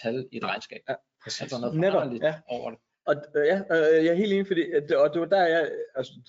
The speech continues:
Speaker 3: nu har landsretten jo så, øh, tydeligvis, øh, sagt, øh, eller landsdommerne har sagt, at jeg tog fejl jo, men,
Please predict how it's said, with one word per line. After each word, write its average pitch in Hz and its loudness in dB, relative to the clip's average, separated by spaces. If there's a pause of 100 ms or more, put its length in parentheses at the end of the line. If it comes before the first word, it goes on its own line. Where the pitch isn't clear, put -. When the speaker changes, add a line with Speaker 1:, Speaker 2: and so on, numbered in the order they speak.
(140)
Speaker 3:
nu 135 -4
har 113 0
landsretten 120 -4
jo 113 -8
så, 117 -4
øh, 110 -4
tydeligvis, 131 -6
øh, 110 -6
sagt, 123 -10
øh, 110 -12
eller 113 -2
landsdommerne 123 -4
har 107 -16
sagt, 120 -10
at 107 -6
jeg 107 -8
tog - -20
fejl 175 2
jo, 123 4
men, 131 0